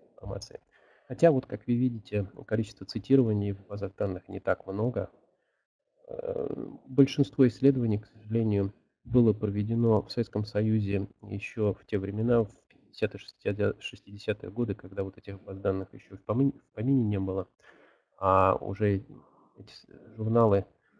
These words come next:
сейчас, э, ретро реферирование свое не про-, не проводят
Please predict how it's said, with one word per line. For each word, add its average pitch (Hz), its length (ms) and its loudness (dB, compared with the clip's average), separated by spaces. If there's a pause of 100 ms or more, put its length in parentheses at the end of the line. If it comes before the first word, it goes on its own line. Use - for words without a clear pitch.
(840)
сейчас, 120 480 -2
э, - 300 -2
ретро 101 520 4 (2250)
реферирование 101 800 0
свое 104 340 -2
не 98 220 2
про-, 98 280 -4
не 104 220 -2
проводят 98 480 -6